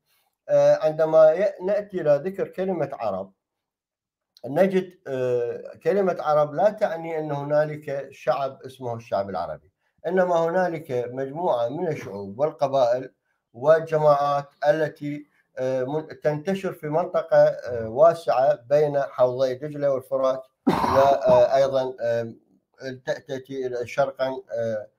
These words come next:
غربًا إلى، آه، حوض النيل. هذه المنطقة كانت تقطنها شعوب، خاصة بادية كبيرة وضخمة جدًا.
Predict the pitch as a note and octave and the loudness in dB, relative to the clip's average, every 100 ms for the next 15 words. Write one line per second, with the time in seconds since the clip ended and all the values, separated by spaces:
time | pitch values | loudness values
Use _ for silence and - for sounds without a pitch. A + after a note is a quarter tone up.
0 | _ A2+ D3+ D#3 D3 D3 C3 C3 C3 C3 | _ 6 6 8 6 4 2 4 4 2
1 | A#2+ A#2+ G#2 C3 C3 A#2+ G2+ F#2 - _ | 0 0 2 2 2 0 -6 -8 -10 _
2 | _ - F#3 G3+ F#3+ E3+ E3 D#3 D3+ D3 | _ 6 8 8 6 2 2 0 4 4
3 | C#3+ D3+ D3 C#3 C3+ - C#3 C3 B2 B2+ | 4 4 4 4 -6 -6 -6 -4 -6 -6
4 | D3+ E3+ - - C3 B2+ A#2+ C#3+ D3 C3+ | -4 -6 -10 -6 -6 -6 2 4 4 0
5 | B2+ C3 B2+ C#3+ C#3 B2+ C3 - C3 B2+ | -6 -6 -4 -2 0 0 -4 -8 -10 -10
6 | C3 F#3 | -6 -6